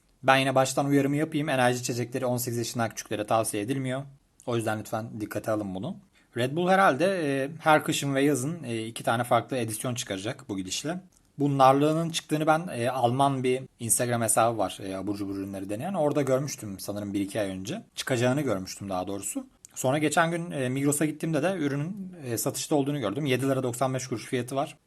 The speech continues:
Herhalde Avrupa'yla da beraber, e, aynı anda çıktı. Red Bull bu konuda bayağı hızlı. Nar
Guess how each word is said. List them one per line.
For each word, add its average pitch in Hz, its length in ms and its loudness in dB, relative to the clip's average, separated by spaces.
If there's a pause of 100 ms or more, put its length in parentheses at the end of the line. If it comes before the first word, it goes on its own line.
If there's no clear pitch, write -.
Herhalde 139 360 4
Avrupa'yla 139 540 4
da 180 220 -2
beraber, 127 680 2
e, 101 80 -6
aynı 120 260 0
anda 123 160 -2
çıktı. 156 380 -8 (500)
Red 107 180 -2
Bull 117 140 -2
bu 117 60 -8
konuda 113 260 -2
bayağı 113 240 2
hızlı. 113 320 -6 (480)
Nar 165 380 4